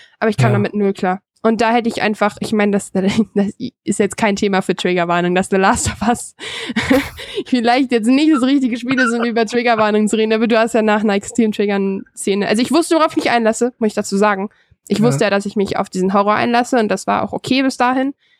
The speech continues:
Speaker 1: Aber an dem Punkt kam ich damit halt so überhaupt nicht mehr klar, weil mit dem Horror, okay, dann sind da halt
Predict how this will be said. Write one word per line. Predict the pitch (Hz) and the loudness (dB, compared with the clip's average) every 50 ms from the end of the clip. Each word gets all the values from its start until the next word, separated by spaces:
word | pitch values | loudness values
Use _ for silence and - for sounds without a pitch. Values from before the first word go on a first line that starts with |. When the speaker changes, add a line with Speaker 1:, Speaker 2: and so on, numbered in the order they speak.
| _ _ _ _ | _ _ _ _
Speaker 1:
Aber | - 190 202 | -4 0 0
an | 202 208 | 2 2
dem | 208 226 226 214 | 2 2 2 2
Punkt | - 233 233 226 - | 2 2 2 0 -2
kam | - 220 214 214 | -2 -2 -2 0
ich | 214 | 0
damit | - 190 196 202 202 - | 0 0 0 0 0 0
halt | 208 196 - - | -2 -4 -2 0
so | 202 208 214 214 - _ | 2 2 2 0 -2 _
überhaupt | - 202 208 - - 220 - - | -4 -2 -2 0 0 -2 -2 -4
nicht | 214 - - | -6 -4 -2
mehr | 196 196 | -2 -2
klar, | - - 214 196 202 196 208 - _ _ _ _ | 0 2 2 2 2 2 0 -2 _ _ _ _
weil | - 208 | 0 2
mit | 220 220 185 | 2 2 2
dem | 208 208 190 185 _ - | 2 0 0 -2 _ -2
Horror, | 180 196 185 208 226 233 214 196 | 0 2 2 4 4 4 4 2
okay, | 185 - - - 190 190 | 0 -2 0 0 2 2
dann | 190 180 175 | 2 0 0
sind | 175 185 190 - | -2 -2 -2 -2
da | 185 180 | -2 0
halt | 175 175 170 | 0 0 0